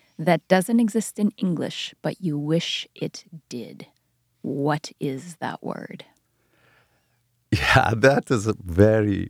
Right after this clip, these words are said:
Speaker 2: very interesting question because com-, Y-, yeah, it, I hear all the time, um,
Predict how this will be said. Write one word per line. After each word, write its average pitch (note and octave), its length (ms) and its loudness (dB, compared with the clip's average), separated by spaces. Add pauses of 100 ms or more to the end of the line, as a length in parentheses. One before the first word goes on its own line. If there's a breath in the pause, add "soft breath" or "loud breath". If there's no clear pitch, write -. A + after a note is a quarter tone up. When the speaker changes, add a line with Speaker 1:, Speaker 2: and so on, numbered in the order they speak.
(120)
Speaker 2:
very G#2 320 6
interesting D#2+ 480 -2
question D#2 380 -2
because E2+ 500 2 (400 loud breath)
com-, G#2+ 280 4 (240)
Y-, - 240 -4 (100)
yeah, D3+ 200 6 (140)
it, C#3+ 200 4 (160)
I D3+ 140 8
hear D#3+ 460 2
all A2+ 300 6
the G2 120 0
time, F2 640 2
um, E2 480 4